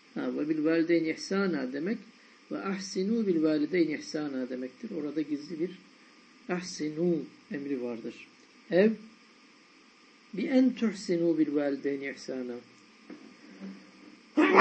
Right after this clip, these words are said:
Elhamdülillah.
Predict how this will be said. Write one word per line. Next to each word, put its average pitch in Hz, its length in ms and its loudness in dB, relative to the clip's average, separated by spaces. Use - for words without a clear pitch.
Elhamdülillah. 120 640 -8